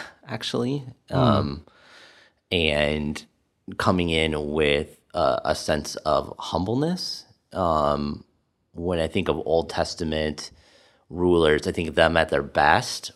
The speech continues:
Speaker 1: were actually ruling out of a place of humility. Um, and oftentimes we think of, uh, ruling as authority, um, which it can be,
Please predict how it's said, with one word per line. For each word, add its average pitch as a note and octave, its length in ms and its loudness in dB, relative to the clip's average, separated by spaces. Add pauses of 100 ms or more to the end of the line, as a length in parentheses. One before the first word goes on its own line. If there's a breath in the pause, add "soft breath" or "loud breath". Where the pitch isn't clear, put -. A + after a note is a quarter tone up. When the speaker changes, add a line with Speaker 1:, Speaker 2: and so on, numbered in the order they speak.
Speaker 1:
were E2 300 2
actually D2+ 360 0
ruling D2+ 540 -2
out C#2+ 200 4
of C#2 60 -4
a C#2 80 -4
place - 280 -6
of - 100 -12
humility. G#1+ 640 -10 (680 soft breath)
Um, C2+ 800 0 (380)
and D#2+ 200 0
oftentimes D2+ 1000 2
we D#2+ 160 -6
think D2+ 460 -4
of, D2 420 0 (240)
uh, C#2+ 400 -2
ruling D#2 800 -2
as C#2+ 640 -4
authority, A2 720 -2 (560 soft breath)
um, D#2 420 2
which A2+ 200 0
it G#2 60 2
can F2 320 0
be, D2+ 440 -2